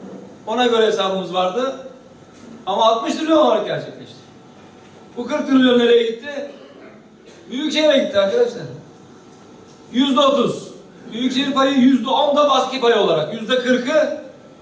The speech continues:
Büyükşehir'e gitti. Peki Büyükşehir o kırk trilyon karşılığında Bandırma'ya bir hizmet yaptı mı? Siz gördünüz mü? Yapmadı.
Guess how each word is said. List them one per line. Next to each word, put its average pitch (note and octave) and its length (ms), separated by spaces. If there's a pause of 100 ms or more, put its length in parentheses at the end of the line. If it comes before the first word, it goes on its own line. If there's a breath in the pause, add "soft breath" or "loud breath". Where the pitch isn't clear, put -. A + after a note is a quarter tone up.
(840)
Büyükşehir'e A3+ 400
gitti. C3 260 (1080 loud breath)
Peki B3+ 260
Büyükşehir C4+ 640 (720)
o A#3+ 80 (260)
kırk D4+ 300
trilyon B3 400
karşılığında A3 520
Bandırma'ya C#4 500
bir A3+ 60
hizmet G3+ 300
yaptı G#3 220
mı? G3 60
Siz B3 180
gördünüz A#3 440
mü? B3+ 80 (2000)
Yapmadı. D3+ 500